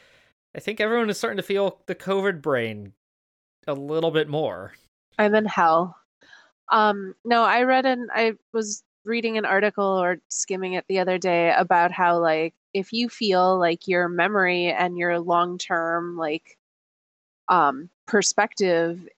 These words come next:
Speaker 2: and your focus is all shot, don't worry, it's not your fault. And I was like, "Oh, good." <laughs>
Speaker 1: <laughs>
Speaker 2: A reason that I, like, can't remember, um, you know, what I had for lunch the other day.
Speaker 1: I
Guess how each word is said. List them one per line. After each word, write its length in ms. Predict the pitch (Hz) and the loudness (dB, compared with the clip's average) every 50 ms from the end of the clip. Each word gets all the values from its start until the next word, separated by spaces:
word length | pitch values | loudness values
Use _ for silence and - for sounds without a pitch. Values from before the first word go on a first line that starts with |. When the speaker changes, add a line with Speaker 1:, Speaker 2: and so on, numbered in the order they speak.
| _ _ _ _ | _ _ _ _
Speaker 2:
and 160 | 202 196 190 190 | -2 -2 0 0
your 160 | 175 170 175 | 0 0 0
focus 460 | - - 277 359 359 233 175 175 - | 2 2 2 2 2 2 0 0 0
is 140 | 196 185 175 | -2 0 2
all 180 | 170 156 151 | 2 2 2
shot, 420 | 170 - - 185 165 165 190 233 - _ _ _ - 180 | 0 0 0 2 2 4 4 2 0 _ _ _ -18 -10
don't 320 | - - 202 190 220 220 165 | -4 -2 0 0 0 0 0
worry, 400 | 247 311 320 233 190 165 170 165 | 2 2 4 4 2 2 -2 -2
it's 280 | - - 311 - - | -2 -2 -4 -4 -6
not 280 | - 202 175 165 165 - | -6 -2 -2 -2 0 2
your 160 | 196 214 214 | 0 0 0
fault. 420 | - - 277 285 233 180 170 170 - - | 2 2 4 4 4 4 2 2 -2 -4
And 100 | 196 196 | -4 -4
I 80 | 196 | -4
was 100 | 196 202 | -4 -2
like, 220 | 202 220 214 240 - - | 0 -2 -2 -2 -2 -2
"Oh, 160 | 240 262 302 | -2 -2 0
good." 420 | 254 - 330 359 302 220 190 254 - _ _ _ | 0 0 2 2 2 2 0 -2 -6 _ _ _
<laughs> 640 | - - - - - - - _ 190 - - 370 - - 359 339 | -20 -20 -14 -14 -14 -14 -8 _ -8 -8 -8 -8 -8 -8 -8 -8
Speaker 1:
<laughs> 440 | - - - - - - 339 339 - | -10 -12 -12 -12 -12 -10 -10 -4 0
Speaker 2:
A 160 | - 285 277 269 | 2 2 2 2
reason 500 | 277 359 415 381 262 277 233 220 214 220 | 2 2 2 2 2 0 -2 -4 -2 -2
that 140 | 214 202 | 0 2
I, 160 | 202 196 190 190 | 2 2 2 2
like, 420 | 196 185 185 185 190 - _ - _ _ _ _ _ _ _ - | 0 -2 -2 -2 -6 -8 _ -20 _ _ _ _ _ _ _ -16
can't 380 | - - 226 233 220 208 180 - | -10 -4 -2 0 0 0 -2 -4
remember, 840 | - 202 196 196 196 196 196 190 175 185 175 170 170 170 175 190 190 - _ _ _ _ _ _ _ | -6 -6 -6 -4 -6 -6 -6 -4 -2 -2 0 0 0 0 -2 -2 -4 -8 _ _ _ _ _ _ _
um, 600 | - 180 170 156 151 139 143 156 165 190 190 190 _ _ _ _ _ _ _ _ _ | -4 -2 0 0 -2 -4 -6 -10 -14 -14 -16 -18 _ _ _ _ _ _ _ _ _
you 120 | - 208 202 | -2 0 0
know, 60 | 180 | 2
what 180 | 180 185 208 196 | 2 2 2 2
I 80 | 190 | 2
had 200 | 196 208 185 160 | 2 2 -2 -2
for 120 | - - 180 | -2 -4 -2
lunch 320 | 165 160 160 175 - - | -2 -2 -2 -2 -4 -2
the 120 | 180 170 | 0 0
other 160 | 160 156 160 160 | 0 0 0 0
day. 360 | 156 156 147 170 196 220 - - - - - - - - - - | 0 2 2 2 2 0 -2 -6 -16 -20 -20 -20 -20 -20 -12 -6
Speaker 1:
I 380 | 175 175 208 233 254 269 269 262 | -2 -2 0 0 0 0 -2 -4